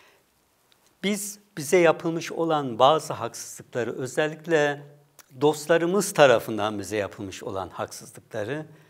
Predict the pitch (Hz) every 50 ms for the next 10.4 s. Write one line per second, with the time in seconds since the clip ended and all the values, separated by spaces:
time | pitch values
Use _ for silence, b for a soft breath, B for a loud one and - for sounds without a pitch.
0 | b b - - - - - 190 190 180 180 180 175 156 160 151 170 160 147 123
1 | 104 90 85 82 85 - _ - _ _ _ _ _ _ _ _ _ _ _ _
2 | _ _ _ _ b b b b b b b _ - - 165 160 185 170 - 180
3 | 160 - - - 180 175 165 180 208 - - - 180 160 - - - 151 143 156
4 | 160 165 185 170 120 117 151 - - _ _ _ B B B B B B _ _
5 | _ _ _ _ _ _ _ _ _ _ _ _ _ _ _ _ _ _ _ _
6 | _ _ _ _ _ _ _ _ _ _ _ _ _ _ _ _ _ _ _ _
7 | _ _ _ _ _ _ _ _ _ _ _ _ _ _ _ _ _ _ _ _
8 | _ _ _ _ _ _ _ _ _ _ _ - - 127 151 156 165 180 196 175
9 | 160 143 143 143 143 147 160 160 160 165 160 135 131 120 123 131 156 156 - -
10 | - 135 113 104 107 135 151 165